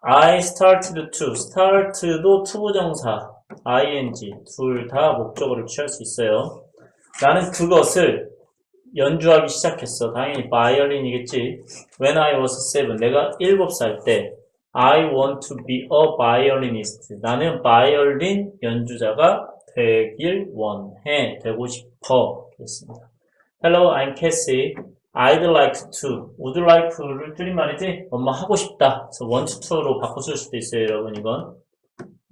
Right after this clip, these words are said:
Want to. 자, "나는 다른 장소들을 방문하고 싶다." 그래서 "I want to be a tour guide." 여행 안내원이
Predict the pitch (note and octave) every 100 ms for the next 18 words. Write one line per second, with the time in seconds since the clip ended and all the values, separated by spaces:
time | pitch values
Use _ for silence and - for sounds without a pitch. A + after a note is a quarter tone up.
0 | B2 A2+ A2+ A2+ - C3+ C#3 E3+ - -
1 | - B2 D#2+ - - _ _ _ _ _
2 | _ C3 A#2+ B2 C3+ G3 C3+ G#2+ - -
3 | C#3 G3 E3+ D3+ D#3 D3+ C3+ F3 G3+ -
4 | A#2+ C3 C#3+ A#2+ A2+ - - F#2+ - _
5 | - B2 C3 - B2 A#2+ - - A2+ B2
6 | C3 - - A#2 A#2 B2+ - C#3+ E3+ E3
7 | - F3+ D3+ A#2+ G2+ A2 A#2 A#2+ C3+ D3+
8 | A2+ A#2 A#2+ A2 A#2 F3+ G3+